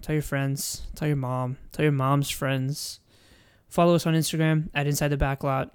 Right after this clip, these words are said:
on Instagram and on Twitter at Inside Backlot. And peep our new website,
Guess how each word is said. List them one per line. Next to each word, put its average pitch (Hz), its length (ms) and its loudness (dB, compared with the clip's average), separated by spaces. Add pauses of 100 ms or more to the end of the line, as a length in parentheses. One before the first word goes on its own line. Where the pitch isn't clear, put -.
(540)
on 143 100 -6
Instagram 135 440 -4 (720)
and 139 220 -4
on 131 80 -4
Twitter 190 360 2
at 151 240 -8
Inside 143 400 -6
Backlot. 160 460 -6 (720)
And 170 200 -6
peep 208 200 2
our 302 80 2
new 311 140 -2
website, 294 480 -8